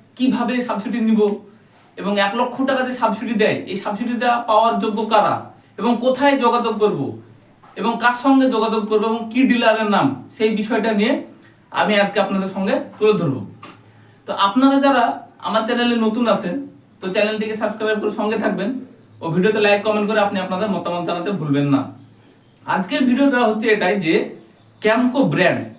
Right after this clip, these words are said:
ক্যামকো ব্র্যান্ডটা আপনারা সবাই জানেন, আর যারা না জানেন তাদের ক্ষেত্রে বলছি, ক্যামকো ব্র্যান্ডটা হচ্ছে কেরালা এগ্রো মেশিনারি কর্পোরেশন লিমিটেড, মানে কেরালাতে এর ম্যানুফ্যাকচার, এটা হান্ড্রেড পার্সেন্ট ইন্ডিয়ান প্রোডাক্ট। তো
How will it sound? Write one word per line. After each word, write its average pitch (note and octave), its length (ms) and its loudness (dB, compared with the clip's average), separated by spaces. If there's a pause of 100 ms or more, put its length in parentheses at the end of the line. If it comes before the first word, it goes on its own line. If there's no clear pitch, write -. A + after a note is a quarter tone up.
(140)
ক্যামকো G#3 320 -4
ব্র্যান্ডটা A#3+ 360 0
আপনারা A#3+ 220 -2 (100)
সবাই G#3+ 300 0
জানেন, C#3 240 2 (480)
আর G3 140 0
যারা G#3 160 2 (100)
না G#3 120 4
জানেন G#3 220 -2
তাদের G3+ 260 2
ক্ষেত্রে G#3+ 260 2 (100)
বলছি, C#3 180 0 (100)
ক্যামকো G3+ 360 -2
ব্র্যান্ডটা G#3 380 2
হচ্ছে G3 200 -2 (680)
কেরালা G#3+ 360 4 (160)
এগ্রো G3 220 2 (120)
মেশিনারি G3+ 380 0 (100)
কর্পোরেশন F#3 500 -2
লিমিটেড, F#3+ 320 0 (240)
মানে G3+ 140 -2 (140)
কেরালাতে A#3 460 2 (420)
এর G3+ 140 4
ম্যানুফ্যাকচার, G#3+ 560 2 (360)
এটা F3+ 140 0 (140)
হান্ড্রেড G#3+ 320 2 (100)
পার্সেন্ট A3+ 340 0 (360)
ইন্ডিয়ান A3 360 4
প্রোডাক্ট। - 300 -2 (680)
তো A#3+ 80 2